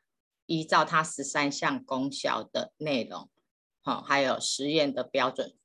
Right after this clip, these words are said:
去申请，那还要经过它就是认可，然后核准之后，它才可以作为叫做健康食品。好，所以这个审查其实还蛮，呃，蛮严格的，它包括安全性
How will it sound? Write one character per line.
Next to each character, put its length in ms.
去 200
申 320
请， 360
那 200
还 140
要 100
经 220
过 200
它 360
就 100
是 220
认 280
可， 360
然 140
后 80
核 220
准 240
之 180
后， 300
它 160
才 420
可 240
以 300
作 360
为 480
叫 180
做 180
健 380
康 320
食 340
品。 280
好， 120
所 160
以 20
这 140
个 100
审 220
查 140
其 180
实 160
还 220
蛮， 360
呃， 360
蛮 460
严 200
格 260
的， 200
它 120
包 160
括 160
安 280
全 280
性 400